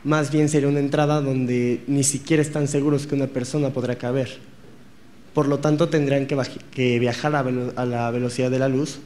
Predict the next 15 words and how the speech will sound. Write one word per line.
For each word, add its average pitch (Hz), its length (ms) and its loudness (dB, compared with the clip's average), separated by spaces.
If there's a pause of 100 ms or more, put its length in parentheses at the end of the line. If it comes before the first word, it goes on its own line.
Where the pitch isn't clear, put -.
(140)
para 117 260 -2
caber 113 280 -4
en 117 120 -4
él. 143 180 -4 (1000)
¿Cómo 185 300 4
es 190 180 0
que 165 520 2 (160)
en 139 140 2
la 139 180 2
película 147 720 0 (340)
la 135 160 2
especulación 135 760 -2
de 135 440 4
Kip 131 240 -8
Thorne 151 300 -2